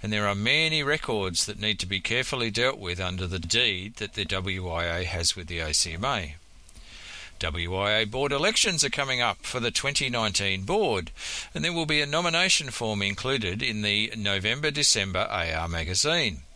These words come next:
Nominations close on the thirty-first of January twenty nineteen, with postal ballots were to be sent to members on the seventh of March,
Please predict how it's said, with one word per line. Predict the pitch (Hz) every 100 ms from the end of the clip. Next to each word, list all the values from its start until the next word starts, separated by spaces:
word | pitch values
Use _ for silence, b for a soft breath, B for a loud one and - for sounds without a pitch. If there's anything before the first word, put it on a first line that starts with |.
| -
Nominations | 101 90 95 101 101 117 113
close | - 214 214 127
on | 117 117
the |
thirty-first | 113 160 156 123 131 104 - -
of | 95 -
January | - 82 73 73 117 170
twenty | - 101 95
nineteen, | 90 90 87 - 113 151
with | 117 107
postal | - 175 - 180
ballots | 143 131 113 - -
were | 113 104
to | - 104
be | 101
sent | - 123 117
to | -
members | 98 92 87 85 92
on | 85
the | 85
seventh | 185 196 123 90
of | 78
March, | 82 90 -